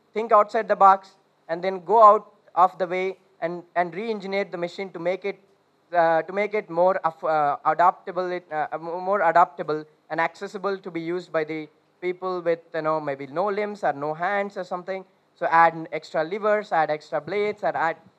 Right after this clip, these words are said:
whatnot. So that, that's the key. Those expertise of our, uh, our, ours will enable them to be productive workforce who can actually work better than our abled, uh,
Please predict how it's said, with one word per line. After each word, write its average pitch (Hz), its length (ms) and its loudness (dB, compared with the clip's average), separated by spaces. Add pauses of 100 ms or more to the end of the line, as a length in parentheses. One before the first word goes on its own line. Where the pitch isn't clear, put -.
whatnot. 185 440 0 (440)
So 170 140 -20
that, 220 220 6 (180)
that's 214 260 4
the 208 120 -4
key. 147 440 -10 (400)
Those 226 240 4
expertise 214 600 -4
of 175 100 2 (100)
our, 170 460 4 (320)
uh, 147 240 4 (180)
our, 180 240 4
ours 170 460 4 (320)
will 233 300 2 (100)
enable 214 500 0
them 190 220 2
to 185 140 -14
be 185 160 -6
productive 180 480 -6
workforce 165 500 -2 (300)
who 214 80 -14
can 208 220 -2
actually 240 500 -4 (200)
work 196 400 2
better 196 280 2
than 202 240 0
our 170 280 4
abled, 180 520 -4
uh, 151 260 2